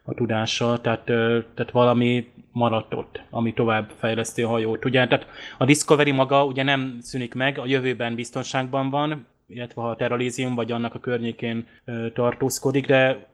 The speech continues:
ugye pont Attila mondtad, hogy itt, ö, de akkor milyen a, akkor is van csillagflotta, akkor ő velük nem fog találkozni, akkor viszont azt mind, ö, alá kell rakni majd, tehát, ö, meg kell alkotni az egész jövőbeli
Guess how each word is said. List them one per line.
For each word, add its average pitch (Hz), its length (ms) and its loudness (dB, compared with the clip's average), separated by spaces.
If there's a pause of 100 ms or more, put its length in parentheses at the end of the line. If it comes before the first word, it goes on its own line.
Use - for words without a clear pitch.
ugye 135 320 2
pont 135 340 -2
Attila 131 340 2
mondtad, 131 380 -2
hogy 127 160 -4
itt, 127 220 -6
ö, 131 160 2
de 123 120 0
akkor 131 200 -2
milyen 135 240 4
a, 131 480 0
akkor 127 320 -4
is 117 140 -4
van 117 160 -2
csillagflotta, 127 680 -2
akkor 123 240 -2
ő 120 100 -2
velük 127 260 0
nem 117 180 -4
fog 127 220 -6
találkozni, 139 600 -2
akkor 117 280 -4
viszont 123 340 -4
azt 127 200 -2
mind, 143 240 0
ö, 123 120 0 (440)
alá 120 300 2
kell 123 160 2
rakni 135 260 2
majd, 113 280 2
tehát, 117 300 2
ö, 123 400 2
meg 127 180 2
kell 120 160 0
alkotni 123 420 2
az 123 140 2
egész 120 380 0
jövőbeli 117 640 0